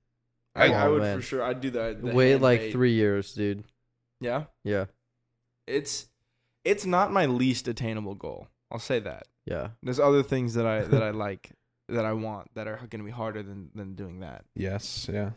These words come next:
Speaker 1: But I don't know. That's, that's might be the closest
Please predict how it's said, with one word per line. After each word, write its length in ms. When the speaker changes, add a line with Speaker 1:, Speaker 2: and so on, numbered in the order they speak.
Speaker 1:
But 240
I 120
don't 100
know. 140
That's, 180
that's 220
might 240
be 80
the 100
closest 540